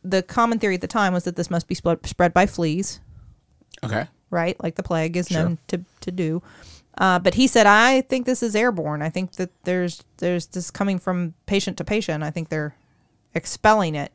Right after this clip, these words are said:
Speaker 1: to each other. This is like a, a pneumonic form of the
Speaker 2: Mm-hmm.
Speaker 1: plague, a lung form of the plague." And he, because he had this theory,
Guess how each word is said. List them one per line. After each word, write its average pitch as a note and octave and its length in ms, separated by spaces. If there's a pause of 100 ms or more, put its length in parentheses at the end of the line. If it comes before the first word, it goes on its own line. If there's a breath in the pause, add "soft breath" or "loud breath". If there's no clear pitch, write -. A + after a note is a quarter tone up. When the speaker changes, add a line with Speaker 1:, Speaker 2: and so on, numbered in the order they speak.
(140)
Speaker 1:
to E3+ 160
each D3 180
other. - 300 (440 soft breath)
This E3 120
is E3 80
like E3 240
a, D#3 340 (100)
a E3+ 80
pneumonic E3 640
form E3 460 (160)
of - 120
the E3 60
Speaker 2:
Mm-hmm. - 80
Speaker 1:
plague, E3 180
a D#3+ 40
lung E3+ 380
form E3 340
of D#3 140
the D#3+ 40
plague." D#3 460 (420 soft breath)
And F3+ 360
he, G3+ 520 (800)
because G3 720
he F#3 140
had F#3 180
this E3 160
theory, F#3 500